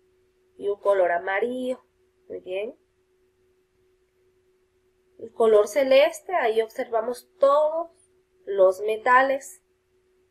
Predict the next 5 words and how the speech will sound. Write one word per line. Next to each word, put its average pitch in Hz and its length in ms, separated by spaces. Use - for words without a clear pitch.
Sabemos 214 920
que 190 140
son 208 540
mucho 240 460
más 247 440